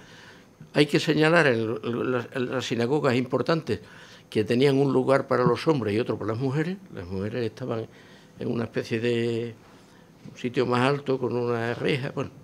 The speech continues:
estaban separadas de los hombres. Mm, es curioso porque los judíos son muy herméticos, por decirlo de una manera suave y que nos entendamos todos. Eh, Fina y yo una vez en Madrid,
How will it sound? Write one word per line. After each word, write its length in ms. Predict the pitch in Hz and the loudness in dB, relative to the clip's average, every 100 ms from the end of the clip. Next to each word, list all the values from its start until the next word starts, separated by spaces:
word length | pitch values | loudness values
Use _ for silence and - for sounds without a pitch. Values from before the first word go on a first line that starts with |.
| - | -20
estaban 400 | - 110 113 107 107 - - | -12 -6 -6 -6 -10 -20 -20
separadas 500 | - 113 117 139 120 | -12 -4 0 2 2
de 80 | 104 | 0
los 180 | 95 87 | -2 -6
hombres. 260 | 85 90 98 - - - - - - - - - - - - - | -10 -12 -18 -20 -20 -20 -20 -20 -20 -20 -20 -20 -20 -20 -20 -10
Mm, 540 | 127 127 120 117 110 110 120 - - | -2 0 0 -2 -4 -8 -12 -20 -14
es 160 | - - | -10 -6
curioso 440 | 160 143 143 190 | -4 -2 -2 0
porque 280 | 151 131 117 | 0 2 2
los 240 | 110 113 101 | 2 0 0
judíos 380 | 107 123 147 | -2 -2 -2
son 580 | 139 135 120 117 117 110 - - - - - - - - - - - - - | -4 -4 -2 -2 -4 -6 -10 -20 -20 -20 -20 -20 -20 -20 -20 -20 -20 -20 -12
muy 180 | 175 196 | -2 2
herméticos, 520 | 185 180 190 135 147 - | 2 4 2 2 0 0
por 180 | 143 | 0
decirlo 340 | 131 135 175 190 | 0 0 0 0
de 60 | 165 | 2
una 120 | 156 | 4
manera 300 | 147 151 143 | 6 4 2
suave 540 | - 147 156 139 139 | 4 4 6 6 4
y 160 | 131 131 | 2 -2
que 120 | 147 | -2
nos 120 | 127 | 2
entendamos 520 | 127 123 120 135 123 120 | 2 2 0 0 0 -2
todos. 260 | - 101 - - - - - - - - - | -4 -4 -10 -20 -20 -20 -20 -20 -20 -18 -6
Eh, 180 | 127 123 | -4 -2
Fina 260 | 170 165 | 0 0
y 60 | 160 | 2
yo 120 | 170 | 2
una 160 | 175 156 | 2 4
vez 160 | 160 | 4
en 120 | 165 147 | 2 2
Madrid, 400 | 143 156 170 | 2 2 0